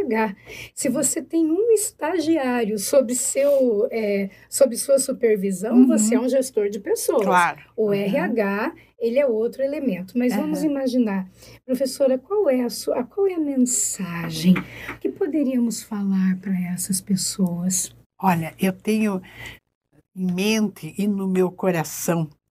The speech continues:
Speaker 2: uma frase de um inglês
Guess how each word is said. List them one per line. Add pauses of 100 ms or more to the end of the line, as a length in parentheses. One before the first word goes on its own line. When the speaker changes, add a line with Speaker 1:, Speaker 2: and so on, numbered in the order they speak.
(120)
Speaker 2:
uma
frase (160)
de
um
inglês